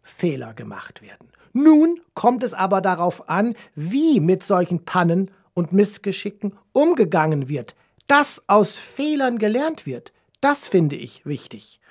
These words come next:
Und noch wichtiger ist es, dass wir Fehler verzeihen können. In der Bibel lesen wir von Jesus, der von Petrus,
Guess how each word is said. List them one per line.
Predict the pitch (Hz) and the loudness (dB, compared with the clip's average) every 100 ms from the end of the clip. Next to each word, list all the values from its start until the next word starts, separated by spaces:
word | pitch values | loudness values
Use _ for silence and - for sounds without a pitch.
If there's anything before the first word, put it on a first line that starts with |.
| - - - | -20 -20 0
Und | 190 - | 0 4
noch | 196 254 - | 2 2 -2
wichtiger | 254 - 226 208 196 | -6 -6 -2 0 0
ist | 220 214 196 | -2 -6 -4
es, | 190 - _ _ _ | -4 -6 _ _ _
dass | - 151 160 | -10 -8 -8
wir | 143 | -8
Fehler | - 185 190 180 160 - _ _ | -6 0 2 2 0 -6 _ _
verzeihen | - 160 - - 185 214 143 101 | -12 -12 -10 -8 -4 -2 -2 -6
können. | - - _ _ _ _ _ _ _ - - | -18 -20 _ _ _ _ _ _ _ -14 -4
In | 175 | 0
der | 160 | 4
Bibel | 254 262 220 | 4 4 4
lesen | 190 240 220 | 4 4 0
wir | 214 | -2
von | 208 190 | 0 -2
Jesus, | 160 202 240 240 240 - _ _ _ _ | 0 -2 0 0 -2 -6 _ _ _ _
der | 160 | -8
von | 151 165 156 | -6 -6 -4
Petrus, | 233 277 277 135 - - | -2 -2 -4 -12 -14 -16